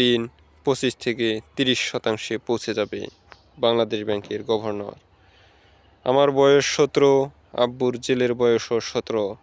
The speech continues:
জাহাঙ্গীরের মেয়ে হুমায়রা। আমরা ন্যায় বিচার পেয়েছি, পিন্টুর ভাই টুকু। বিএনপিতে স্বস্তি, রাজধানীতে আনন্দ মিছিল। যুক্তরাজ্যে হাসিনা ঘনিষ্ঠদের বিপুল সম্পত্তির খোঁজ।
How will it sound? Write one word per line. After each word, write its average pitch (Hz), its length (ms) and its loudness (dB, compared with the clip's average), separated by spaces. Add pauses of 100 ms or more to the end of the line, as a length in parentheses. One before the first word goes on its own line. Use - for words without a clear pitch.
(200)
জাহাঙ্গীরের 117 580 0
মেয়ে 107 260 -2 (320)
হুমায়রা। 104 420 -2 (1300)
আমরা 131 340 2
ন্যায় 131 240 4
বিচার 139 320 0
পেয়েছি, 139 480 -2 (420)
পিন্টুর 131 440 0
ভাই 117 280 0 (340)
টুকু। 120 340 -2 (340)
বিএনপিতে 139 640 -4
স্বস্তি, 151 480 0 (560)
রাজধানীতে 127 640 0 (280)
আনন্দ 117 340 0
মিছিল। 110 460 -2 (1200)
যুক্তরাজ্যে 147 680 2
হাসিনা 143 420 0
ঘনিষ্ঠদের 131 680 0
বিপুল 135 360 -2 (120)
সম্পত্তির 127 540 -2
খোঁজ। 135 420 2